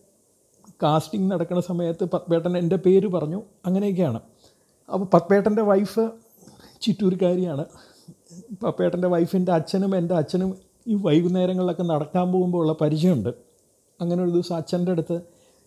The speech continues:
പപ്പേട്ടൻ്റെ father in law വന്ന് പറയുന്നു, "ഇതുപോലെ ഒന്ന് phone വിളിക്കാൻ പറഞ്ഞിട്ടുണ്ടെന്ന് പറയുന്നു." അതിന് മുമ്പേ, അതിന് കുറച്ചിങ്ങനെ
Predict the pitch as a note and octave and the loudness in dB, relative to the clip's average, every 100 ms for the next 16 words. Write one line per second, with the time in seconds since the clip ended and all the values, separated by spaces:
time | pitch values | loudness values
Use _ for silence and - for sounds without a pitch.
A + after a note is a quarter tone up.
0 | - _ _ - - C#3 D#3+ D#3 E3 E3 | -20 _ _ -10 -4 0 0 0 -2 0
1 | E3 E3 D#3 C#3 D3 D#3+ D#3 D#3 D#3 D#3 | -2 0 0 2 0 -2 0 0 0 0
2 | D#3 D3+ D3+ D#3+ E3 D#3+ D#3 D3+ D3+ - | 0 0 2 0 0 0 0 -2 -2 -10
3 | - _ - _ _ _ _ _ _ _ | -20 _ -20 _ _ _ _ _ _ _
4 | _ _ - D#3 E3 E3+ E3+ F3+ E3+ E3 | _ _ -4 -2 0 0 2 4 4 2
5 | D#3 D#3 D3+ D#3 E3 C#3 D#3 D3+ C3 D3+ | 0 -2 -4 -4 -6 -6 -2 -2 -2 -6
6 | - G3+ C4 A3+ G3 B3 B3 - C#3 D#3 | -10 -8 -6 -4 -2 -2 -4 -6 -4 -2
7 | E3+ E3+ C#3+ - F#3 G3 G3+ | -2 -2 -2 0 0 2 0